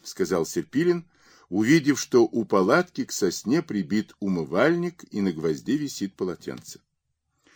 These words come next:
Он, засучив рукава, расстегнул ворот гимнастёрки, вымыл руки, лицо и шею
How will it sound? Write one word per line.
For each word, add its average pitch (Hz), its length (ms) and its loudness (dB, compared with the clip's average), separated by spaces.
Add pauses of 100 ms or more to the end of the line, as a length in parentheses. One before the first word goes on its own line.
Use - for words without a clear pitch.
(380)
Он, 160 220 8
засучив 135 540 2
рукава, 110 640 4 (140)
расстегнул 98 720 0
ворот 87 400 2
гимнастёрки, 101 960 -2 (240)
вымыл 95 500 2
руки, 113 340 0
лицо 80 420 -2
и 69 100 -4
шею 139 480 4